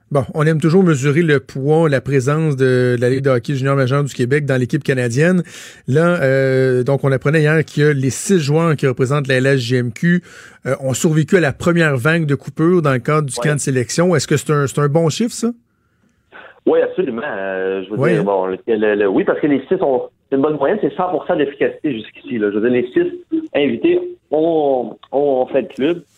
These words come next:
Speaker 2: Euh, ce qu'il faut comprendre, c'est qu'il y a quelques, il y a un joueur blessé qui a été choisi. Euh, j'ai l'impression que les, les, il y avait un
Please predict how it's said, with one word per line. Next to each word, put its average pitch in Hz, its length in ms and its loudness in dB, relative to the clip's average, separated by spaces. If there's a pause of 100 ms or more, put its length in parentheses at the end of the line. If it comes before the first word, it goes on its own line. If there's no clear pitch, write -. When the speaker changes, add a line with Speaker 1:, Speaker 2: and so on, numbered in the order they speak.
(320)
Speaker 2:
Euh, 113 360 0
ce - 60 -20
qu'il - 100 -20
faut 214 80 2
comprendre, 202 440 0
c'est 160 80 -4
qu'il 135 120 -2
y 120 40 0
a - 20 -12
quelques, 180 520 -2
il 143 80 -4
y 139 60 2
a 135 220 2
un 185 200 0
joueur 185 220 0
blessé 147 380 -2
qui 139 140 -4
a 117 40 0
été 120 180 -6
choisi. 127 560 -2 (380)
Euh, 104 880 2
j'ai 110 120 0
l'impression 117 400 0
que 139 100 -2
les, 117 100 2
les, 117 100 0
il 113 180 0
y 113 60 4
avait 113 140 -2
un 117 180 -2